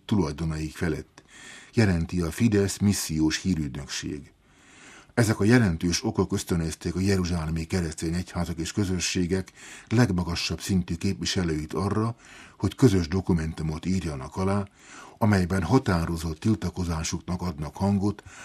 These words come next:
bármely hatóság vagy csoport által végrehajtott bármiféle lépés ellen, amely megszegi és aláássa azokat a törvényeket, egyezményeket és rendelkezéseket,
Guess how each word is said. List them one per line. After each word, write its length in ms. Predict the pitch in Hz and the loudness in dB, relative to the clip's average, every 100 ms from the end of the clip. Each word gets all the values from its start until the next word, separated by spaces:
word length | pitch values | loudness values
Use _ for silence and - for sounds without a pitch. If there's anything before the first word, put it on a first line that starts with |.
| - - | -18 -14
bármely 480 | 92 117 123 101 98 | 2 6 6 6 2
hatóság 680 | 85 85 92 92 - 87 82 | 2 -2 -2 -2 0 -2 -2
vagy 160 | 85 | -4
csoport 440 | - 110 - 92 90 | 0 0 0 -4 -2
által 320 | 90 90 87 | -2 -2 -4
végrehajtott 800 | 82 92 85 82 80 80 82 82 | -2 -2 -2 -4 -4 -4 -6 0
bármiféle 580 | 98 110 82 78 87 80 | 2 2 0 -4 -4 -2
lépés 460 | 85 82 78 71 | -4 -4 -6 -6
ellen, 440 | 78 92 101 107 104 - - - - - | -2 0 0 -2 -6 -12 -18 -20 -20 -2
amely 260 | - 107 78 | 4 4 4
megszegi 680 | 82 90 - 107 98 120 123 - - - | 2 0 2 2 4 2 0 -8 -20 -6
és 180 | 104 - | -2 2
aláássa 680 | 127 123 90 78 76 - 92 | 6 6 6 0 -4 -6 -2
azokat 380 | 104 - 87 | -2 -2 -4
a 60 | 80 | 0
törvényeket, 840 | 113 117 107 104 101 98 101 95 - - - | 4 4 6 4 4 4 0 -2 -8 -10 -2
egyezményeket 840 | 95 92 82 92 95 95 - 82 | 0 0 0 2 2 2 -2 -4
és 120 | 80 | -2
rendelkezéseket, 1040 | 92 98 104 95 104 104 98 95 107 104 | 0 2 0 0 0 0 0 -2 0 0